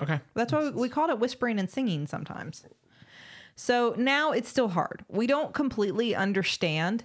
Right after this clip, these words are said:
Speaker 2: tinnitus. Um, I told you that there were a lot of different possible causes, and certainly if we can isolate the cause, sometimes we can do something about it. Like, for instance, with hearing loss, there are some different treatments for it. Like, actually, electricity sometimes is used.
Speaker 1: What?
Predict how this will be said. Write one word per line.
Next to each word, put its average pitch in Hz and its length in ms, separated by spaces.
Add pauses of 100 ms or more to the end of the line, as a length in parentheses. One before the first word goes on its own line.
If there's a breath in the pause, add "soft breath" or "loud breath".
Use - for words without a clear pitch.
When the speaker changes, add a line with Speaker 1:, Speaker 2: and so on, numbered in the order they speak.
(120)
Speaker 2:
tinnitus. 247 640 (360 loud breath)
Um, 185 440
I 190 100
told 208 320
you 262 80
that 247 160
there 202 100
were 185 140
a 180 100
lot 165 280
of 175 120
different 165 520 (280 soft breath)
possible 196 460
causes, 226 640
and 190 180
certainly 208 280
if 208 80
we 214 100
can 196 140
isolate 185 480
the 175 60
cause, 202 340
sometimes 226 760
we 220 120
can 196 160
do 196 140
something 185 360
about 165 320
it. 185 180
Like, 165 300
for 175 140
instance, 165 320
with 160 120
hearing 160 360
loss, 160 340
there 160 140
are 170 40
some 165 160
different - 300
treatments 160 380
for 160 220
it. 170 120
Like, 170 140
actually, 180 260
electricity 165 840
sometimes 175 600
is 180 160
used. 185 400
Speaker 1:
What? 247 240